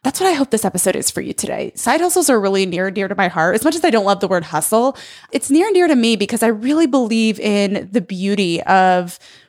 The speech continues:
working from home, getting to work on your own schedule. And for me personally, everything I do now, from the small businesses I run, like Soul Scripts and my business education company,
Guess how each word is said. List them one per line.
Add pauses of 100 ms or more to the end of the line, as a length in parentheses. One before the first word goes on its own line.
(100)
working
from
home,
getting
to
work
on
your
own
schedule.
And (280)
for
me
personally,
everything
I
do
now, (280)
from
the
small
businesses
I
run,
like
Soul
Scripts
and
my (340)
business
education
company,